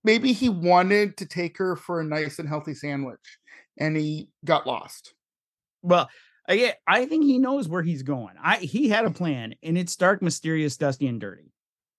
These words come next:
Speaker 1: He is trying to be Batman, but really, who isn't?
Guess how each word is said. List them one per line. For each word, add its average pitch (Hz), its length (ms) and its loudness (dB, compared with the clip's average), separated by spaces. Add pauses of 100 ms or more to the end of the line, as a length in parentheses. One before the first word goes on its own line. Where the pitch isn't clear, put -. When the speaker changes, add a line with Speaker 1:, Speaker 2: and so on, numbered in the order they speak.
(480)
Speaker 1:
He 233 260 4
is 247 140 6
trying 214 260 4
to 190 60 4
be 180 120 0
Batman, 139 520 0 (200)
but 175 280 2
really, 175 280 6
who 143 200 0
isn't? 90 240 -12